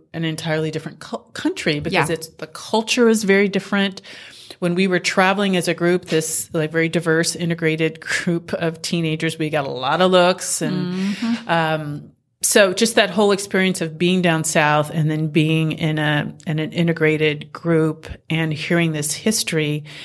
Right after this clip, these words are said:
Speaker 1: and traveling from place to place. Some, you know, some kids had never been on an airplane and
Speaker 2: Mm-hmm.
Speaker 1: some had never stayed in a hotel and, um, and some had, and that was, like, that was their experience of their life. And so putting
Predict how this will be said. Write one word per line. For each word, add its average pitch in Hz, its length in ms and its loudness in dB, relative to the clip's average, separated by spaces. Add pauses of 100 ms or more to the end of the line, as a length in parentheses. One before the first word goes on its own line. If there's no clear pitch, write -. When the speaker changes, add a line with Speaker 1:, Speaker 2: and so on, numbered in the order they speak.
(220)
Speaker 1:
and 165 180 -2
traveling 165 540 2
from 156 200 -4
place 147 320 -4
to - 100 -8
place. 147 280 -4
Some, 156 220 -4 (160)
you 160 100 -4
know, 147 120 -4
some 156 180 -6
kids 156 200 -6
had 151 120 -6
never 151 140 -6
been 151 160 -8
on 160 100 -4
an 175 140 -2
airplane - 560 -2
and 143 140 -8
Speaker 2:
Mm-hmm. 202 420 2
Speaker 1:
some 160 180 4
had 156 180 0
never 160 240 0
stayed 156 360 0
in 156 100 -2
a 156 60 -4
hotel 156 800 2
and, 160 420 -4 (160)
um, 156 400 -6 (1400)
and 180 180 0
some 180 600 0 (440)
had, 196 580 2
and 170 120 2
that 165 160 2
was, 170 220 -4
like, 165 280 -2
that 165 200 4
was 165 200 -2
their 160 260 2
experience 160 460 -6
of 151 120 -6
their 151 120 0
life. 165 440 4
And 160 120 -6
so 160 380 0
putting 165 800 -6